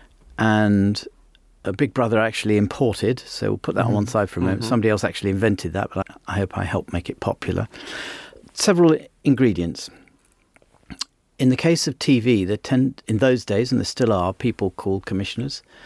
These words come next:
Speaker 1: and they are the guys who have the money, 'cause they're working for B B C, I T V, Netflix, Amazon, Apple, Disney Plus. And how do they going to deploy their money? And if they're at their best, those commissioners are what I call cool hunters,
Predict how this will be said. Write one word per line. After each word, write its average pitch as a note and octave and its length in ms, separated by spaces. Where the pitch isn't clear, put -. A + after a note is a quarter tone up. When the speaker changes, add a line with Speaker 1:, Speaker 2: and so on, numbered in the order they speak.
Speaker 1:
and G#2+ 180
they G2+ 360
are G2 180
the G2 80
guys F#2+ 460
who G2 80
have F#2+ 180
the F#2+ 80
money, G2 440
'cause - 180
they're F#2+ 180
working F#2+ 380
for G#2 200
B F#2 140
B F2+ 140
C, F2+ 240
I F#2+ 100
T G2+ 160
V, G2 180
Netflix, G2 600
Amazon, G2 500
Apple, G2 400
Disney F2+ 280
Plus. B2 360
And A#2 320
how B2 220
do B2 100
they B2 140
going A2 180
to G#2+ 100
deploy G2+ 360
their G#2 120
money? A2 300
And C3 360
if D#3 140
they're G#3 200
at D#3 160
their B2 140
best, G2+ 460
those B2+ 200
commissioners G#2+ 520
are A2 80
what G#2+ 140
I G#2+ 80
call A2 260
cool A#2 300
hunters, - 540